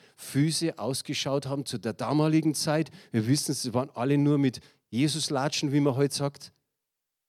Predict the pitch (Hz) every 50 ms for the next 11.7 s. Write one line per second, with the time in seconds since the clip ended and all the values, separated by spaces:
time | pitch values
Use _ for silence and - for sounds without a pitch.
0 | _ _ _ 120 123 - - - - 160 185 202 170 - - - - 165 - -
1 | 165 170 175 170 165 160 - 135 139 170 170 160 160 156 156 165 165 - - 143
2 | 139 139 131 - - - 147 160 151 - 165 147 139 - _ - - _ _ -
3 | - - 147 156 151 131 - - - 156 160 190 202 - - - - 135 127 127
4 | 123 - - 208 139 127 131 127 143 - 123 165 143 - - - 160 160 151 165
5 | 160 - - 165 147 135 - _ _ _ _ _ _ _ _ _ _ _ _ _
6 | _ _ _ _ - 117 110 - - 117 - 117 113 - - 131 151 175 170 -
7 | 143 120 - 131 127 131 123 123 117 113 107 - _ _ _ _ _ _ _ _
8 | _ _ - - - - - 127 131 127 127 151 143 - 143 123 - - 120 123
9 | 127 123 - - - 131 120 127 135 123 - - - - - _ _ _ _ _
10 | _ _ _ _ _ _ _ _ _ _ - 131 135 139 147 143 - 156 - -
11 | 160 143 - - - - - - - 151 170 202 208 -